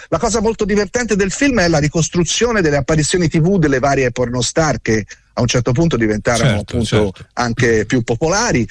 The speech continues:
Speaker 1: per cui c'è Pippo Baudo che interves-, intervista Moana Pozzi. La cosa divertente è che Pippo Baudo è il filmato di repertorio vero e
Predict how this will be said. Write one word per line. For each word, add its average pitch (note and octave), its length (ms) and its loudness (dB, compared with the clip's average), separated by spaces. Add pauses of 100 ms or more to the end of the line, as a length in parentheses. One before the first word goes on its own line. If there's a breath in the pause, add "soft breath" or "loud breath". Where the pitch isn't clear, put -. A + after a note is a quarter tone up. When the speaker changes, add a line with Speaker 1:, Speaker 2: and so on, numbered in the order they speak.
(140 loud breath)
Speaker 1:
per D3+ 120 0
cui G#3 160 0
c'è C#3 160 0
Pippo C#3+ 240 -2
Baudo E3 340 2
che C3 80 0
interves-, B2 460 0
intervista C3 580 0
Moana E3+ 220 2
Pozzi. A3+ 360 0
La C#3 100 0
cosa F#3+ 240 0
divertente G3+ 720 0 (180 loud breath)
è D3+ 100 0
che D#3+ 140 -2
Pippo F#3 220 0
Baudo B3+ 280 2
è C#3+ 240 0
il D3 300 2
filmato D3+ 360 2
di C#3 100 0
repertorio C3+ 560 0
vero A#2+ 400 2 (340 loud breath)
e F#3+ 300 0